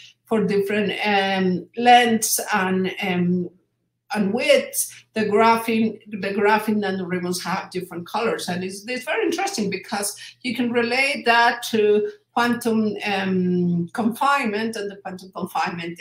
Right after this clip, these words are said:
um, uh, works in the, in the, in the width, not in the, in the, so if, if it is lo-, longer than, than it is, uh, wide, then, uh, the quantum confinement or the color of the dispersion depends on the, on,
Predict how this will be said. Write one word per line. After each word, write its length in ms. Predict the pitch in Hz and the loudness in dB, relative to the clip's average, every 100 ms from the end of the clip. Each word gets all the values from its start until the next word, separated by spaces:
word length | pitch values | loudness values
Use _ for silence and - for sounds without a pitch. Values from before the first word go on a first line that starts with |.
| 190 | -8
um, 260 | 170 170 175 _ - _ - | -8 -8 -14 _ -20 _ -4
uh, 380 | 202 175 175 160 - - 233 | -2 2 0 0 -4 -6 2
works 520 | 240 240 226 - 208 202 226 | 4 6 4 0 -6 -8 -2
in 180 | 240 | 0
the, 320 | 196 202 - 233 | 2 0 0 -2
in 100 | 190 | 0
the, 420 | 190 185 - 233 | -2 -2 -4 -2
in 140 | 202 | 0
the 160 | 190 190 | 0 2
width, 380 | 269 285 277 226 | 6 8 6 2
not 320 | 214 196 190 | 2 0 0
in 100 | 190 | -2
the, 220 | 175 170 - | -2 -4 -2
in 160 | 220 240 | -2 -2
the, 140 | 170 180 | -4 -8
so 140 | 180 180 | -8 -6
if, 140 | 175 - | -8 -8
if 200 | - 202 | -4 -4
it 100 | 196 | -2
is 180 | 185 - | -6 -4
lo-, 220 | 208 - 226 | -4 -2 2
longer 500 | 226 226 208 208 190 | 4 4 2 -2 0
than, 280 | 180 175 - _ 196 | 0 -2 -4 _ -6
than 200 | 190 190 | -2 -2
it 140 | 190 190 | 0 -2
is, 260 | 190 190 - - _ _ 196 | -2 -4 -10 -20 _ _ 0
uh, 320 | 190 185 170 196 | 2 2 0 2
wide, 560 | 247 269 262 247 220 - 196 | 6 6 6 4 0 -4 0
then, 280 | 190 185 - | 2 2 -2
uh, 200 | 202 180 | -4 -2
the 120 | 185 - | -2 -2
quantum 360 | 202 196 202 | -2 -2 -8
confinement 500 | - 185 190 185 190 | -10 -6 -4 -2 -2
or 140 | 175 220 | -4 -6
the 80 | - | -8
color 380 | - 202 196 190 | -4 0 0 0
of 140 | 185 | -4
the 80 | 180 | -4
dispersion 640 | 175 - - 175 175 175 175 | -4 -6 -4 -6 -4 -2 -2
depends 520 | 175 180 180 - - - - - | -4 -4 -6 -8 -14 -20 -14 -2
on 220 | 190 180 | 0 0
the, 140 | 170 - 202 | -2 -4 -2
on, 260 | 180 175 | -2 -2